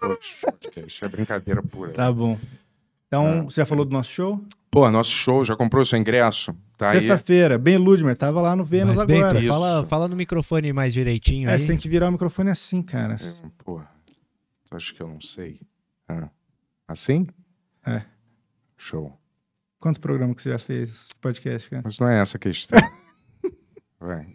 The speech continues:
Speaker 1: Esse microfone é. é novo, é por isso que eu não tô sabendo
Speaker 2: Hum.
Speaker 1: operar direito, entendeu? Mas
Speaker 2: Tá.
Speaker 1: Ben Ludmer, que tava, aliás, no programa, fazendo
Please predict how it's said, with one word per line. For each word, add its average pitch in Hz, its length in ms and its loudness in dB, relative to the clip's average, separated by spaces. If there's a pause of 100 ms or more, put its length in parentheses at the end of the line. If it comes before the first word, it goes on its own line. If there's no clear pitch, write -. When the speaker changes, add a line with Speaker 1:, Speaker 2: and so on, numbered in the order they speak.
(1500)
Speaker 1:
Esse 85 220 -4
microfone 104 480 4
é. - 20 6
é 120 40 6
novo, 113 300 6
é 90 40 4
por - 120 -4
isso 101 140 -2
que 113 60 -2
eu - 20 2
não 107 60 0
tô 98 120 -2
sabendo 85 560 -2
Speaker 2:
Hum. 80 80 2
Speaker 1:
operar 85 400 -2
direito, 80 480 -6
entendeu? 82 380 -8 (380)
Mas - 280 -16 (240)
Speaker 2:
Tá. 107 200 -10 (640)
Speaker 1:
Ben 156 220 8
Ludmer, 143 480 8
que - 80 -8
tava, 131 400 10
aliás, 107 340 12
no 107 100 6
programa, 104 500 8
fazendo 98 480 4